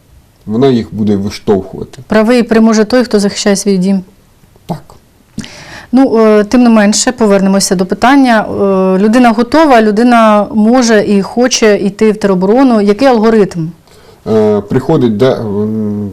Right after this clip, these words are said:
Speaker 1: приходить військовий коміса-, е, не так, приходить в військову частину, отримує відношення на ту чи іншу посаду, йде в центр комплектування,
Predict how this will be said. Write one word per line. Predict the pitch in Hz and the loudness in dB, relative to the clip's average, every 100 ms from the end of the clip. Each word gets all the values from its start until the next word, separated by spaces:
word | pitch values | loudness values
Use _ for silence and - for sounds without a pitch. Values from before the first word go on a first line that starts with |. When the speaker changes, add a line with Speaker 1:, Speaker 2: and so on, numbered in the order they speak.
| - | -10
Speaker 1:
приходить | 107 143 113 110 - | -4 -2 0 -4 -8
військовий | 113 113 120 110 104 | -8 -4 -2 -2 -2
коміса-, | 110 107 - - | -4 -2 -4 -2
е, | 110 98 95 90 - - 85 101 | 0 0 -2 -4 -8 -12 -12 -6
не | 107 | -4
так, | 110 101 - - - _ | -2 -4 -6 -18 -20 _
приходить | 120 143 131 - | -6 0 0 0
в | |
військову | 117 - 117 | -4 0 0
частину, | 104 101 - 127 110 - | 0 -6 0 0 0 -2
отримує | 113 - 151 123 104 95 87 - - - | -6 -2 0 0 -2 -4 -8 -20 -20 -14
відношення | 104 113 120 135 120 120 104 | -2 -2 2 2 2 -2 -4
на | 101 107 | -2 -2
ту | 135 | -2
чи | 123 110 | -2 0
іншу | 107 98 90 | -2 -4 -8
посаду, | 107 - 139 117 104 - _ _ _ _ _ _ _ _ - | -8 0 0 0 -6 -14 _ _ _ _ _ _ _ _ -8
йде | 113 135 147 113 - | 0 4 4 0 -8
в | |
центр | - 139 123 113 | -2 0 0 -4
комплектування, | 113 104 104 - 110 143 139 117 | -4 -4 -6 -2 0 0 0 -4